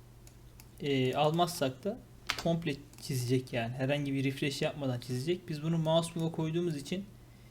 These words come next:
e, komple temizliyor. Paint olayı içerisinde olduğunda buranın silinmemesinin sebebi de, e, move'un içerisinde. Hani şöyle diyeceğim, move'un içerisindeyken aslında refresh diyoruz. O yüzden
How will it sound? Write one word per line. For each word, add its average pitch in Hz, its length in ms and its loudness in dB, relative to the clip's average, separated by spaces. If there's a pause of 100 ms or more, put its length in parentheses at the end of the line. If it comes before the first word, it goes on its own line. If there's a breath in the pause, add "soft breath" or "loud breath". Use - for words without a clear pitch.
(400 loud breath)
e, 127 360 2
komple 165 480 -2
temizliyor. 156 640 -2
Paint 170 360 2
olayı 156 200 0
içerisinde 156 440 -2
olduğunda 151 520 0
buranın 151 360 -2
silinmemesinin 139 920 -2
sebebi 147 460 -2
de, 170 180 -2 (680 loud breath)
e, 139 180 4
move'un 135 320 4
içerisinde. 127 560 2
Hani 123 220 0
şöyle 131 220 0
diyeceğim, 156 220 -2
move'un 151 220 0
içerisindeyken 156 720 2
aslında 127 300 2
refresh 120 420 -2
diyoruz. 117 260 -4
O 151 120 0
yüzden 147 320 0